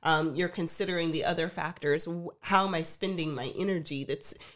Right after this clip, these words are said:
that's might be straining my relationship? Um, and that's, I think, a-, as we consider all of these other factors, I think one thing that I really want to stress,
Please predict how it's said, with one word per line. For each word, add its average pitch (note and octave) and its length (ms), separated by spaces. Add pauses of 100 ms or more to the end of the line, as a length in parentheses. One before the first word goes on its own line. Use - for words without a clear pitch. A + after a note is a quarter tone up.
that's - 220
might F#3 300
be F3 120
straining E3+ 880
my D#3 180
relationship? D3 840 (240)
Um, D#3 440 (680)
and G#3+ 240 (160)
that's, A#3 320
I G#3+ 100
think, G3 360 (120)
a-, - 320
as F#3 140
we F3 460
consider G3+ 720
all F#3+ 240
of F3+ 100
these F3 240
other D3+ 160
factors, D#3+ 420
I C#3+ 80
think A3 200
one F#3 480
thing D#3+ 320
that D#3 100
I D3+ 60
really E3+ 420
want D#3 240
to F3 60
stress, - 720